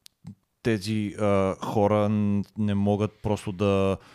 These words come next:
да оставят ситуацията така, както се получи в Австрия. Нали? В момента, в който болниците са препълнени и канцлера казва: „Окей, аз трябва да направя нещо.“ И дори да си казал половин година преди това,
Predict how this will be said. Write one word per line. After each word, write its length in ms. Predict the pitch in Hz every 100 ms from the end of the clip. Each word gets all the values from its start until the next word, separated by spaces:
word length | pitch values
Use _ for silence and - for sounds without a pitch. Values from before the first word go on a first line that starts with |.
| - _
да 80 | 104
оставят 300 | 98 101 98
ситуацията 460 | - 104 95 - 98
така, 220 | 98 92
както 220 | 101 -
се 60 | 104
получи 260 | 107 -
в 120 | 101 98
Австрия. 400 | 95 - 76 80
Нали? 280 | 82 90
В 100 | 85
момента, 260 | 98 98 98
в 40 |
който 480 | - 101 101 95 90
болниците 520 | 82 95 98 - -
са 100 | -
препълнени 920 | 85 - - 101 92 92 98 107 104 95
и 40 |
канцлера 460 | - 101 - 92 90
казва: 240 | 98 98
„Окей, 200 | 95 98
аз 100 | 92
трябва 200 | 98 95
да 80 | 90
направя 340 | 85 95 92
нещо.“ 300 | 87 85 - - -
И 60 | 90
дори 160 | 95 110
да 40 |
си 120 | -
казал 220 | 117 113 110
половин 260 | 113 113
година 220 | 113 110
преди 200 | 101 107
това, 300 | 101 104 104